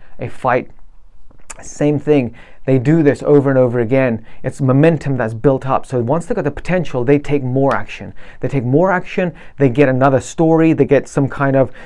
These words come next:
they, they, they get a result, and a story is created within, within them, which pushes their belief to become even stronger, which gives them more potential. And this is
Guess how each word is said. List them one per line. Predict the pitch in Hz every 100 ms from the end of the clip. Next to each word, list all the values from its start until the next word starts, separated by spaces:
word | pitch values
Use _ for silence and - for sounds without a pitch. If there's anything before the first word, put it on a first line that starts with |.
| -
they, | 143 143
they, | 139 131 127
they | 139
get | 139 131
a |
result, | 135 131 143 156 165 139
and |
a | 123
story | - - 160 160 165 156
is | 151
created | - 156 151 147 139
within, | 147 147 151 - 156 -
within | 143 143 165
them, | 156 160 - - -
which | 131 240 - -
pushes | - 240 - 180 127
their | 165 170 165
belief | 123 143 147 196 165 - - - - -
to | 147
become | 143 147 147
even | 135
stronger, | - - 147 143 120 110 - -
which | 151 147
gives | 233 170
them | 202 208
more | 233
potential. | 220 185 147 135 - 113 - - -
And | 139
this | 208 -
is | 240 180